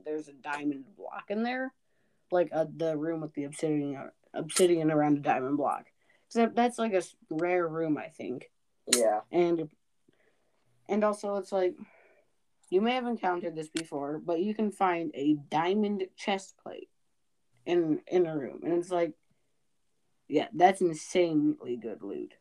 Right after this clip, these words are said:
Speaker 1: Like,
Speaker 2: Yeah.
Speaker 1: no other loot anywhere can compare with that.
Speaker 2: Except
Speaker 1: And
Speaker 2: for the diamond block.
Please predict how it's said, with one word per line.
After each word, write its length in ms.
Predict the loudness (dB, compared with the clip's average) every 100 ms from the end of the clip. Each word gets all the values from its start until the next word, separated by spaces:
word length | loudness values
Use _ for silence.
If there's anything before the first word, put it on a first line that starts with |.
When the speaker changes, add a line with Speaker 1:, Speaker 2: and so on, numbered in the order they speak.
| _
Speaker 1:
Like, 380 | -4 0 -2 -2
Speaker 2:
Yeah. 300 | -2 0 0 -6 _ _ _ _ _ _
Speaker 1:
no 400 | 4 10 10 10
other 240 | 6 2 -2
loot 280 | -2 -6 -8
anywhere 420 | -8 -6 -6 -6 -10
can 160 | -12 -10
compare 320 | -12 -10 -12
with 120 | -6
that. 380 | -2 -2 -4 -8 _ _ _ -2
Speaker 2:
Except 440 | -2 0 8 8
Speaker 1:
And 60 | 8
Speaker 2:
for 120 | -2
the 120 | 0
diamond 360 | 0 0 -2 -8
block. 360 | -8 -8 -12